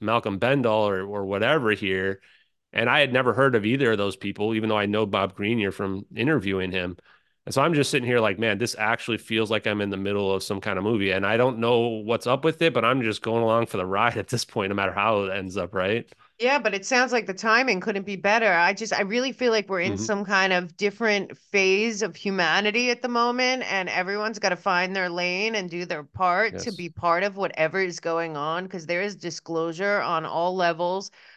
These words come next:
Speaker 2: Like you said, it's terrib-, I, a lot of what I do is digging into money all the way back to, you know, before the First World War to now. And I'll tell you right now that, uh, plenty of what we know is false. And so much of
Speaker 1: Mm-hmm.
Speaker 2: our history is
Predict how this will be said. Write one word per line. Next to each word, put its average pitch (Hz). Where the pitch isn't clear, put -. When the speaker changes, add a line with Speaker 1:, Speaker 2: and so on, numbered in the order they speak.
Speaker 2:
Like 185
you 196
said, 262
it's 170
terrib-, 214
I, 185
a 143
lot 196
of 196
what 190
I 196
do 196
is 165
digging 170
into 170
money 175
all 156
the 170
way 165
back 160
to, 165
you 202
know, 170
before 190
the 190
First 190
World 180
War 202
to 170
now. 180
And 160
I'll 180
tell 208
you 185
right 156
now 196
that, 165
uh, 151
plenty 277
of 180
what 190
we 165
know 175
is 165
false. -
And 190
so 254
much 226
of 190
Speaker 1:
Mm-hmm. -
Speaker 2:
our 175
history 165
is -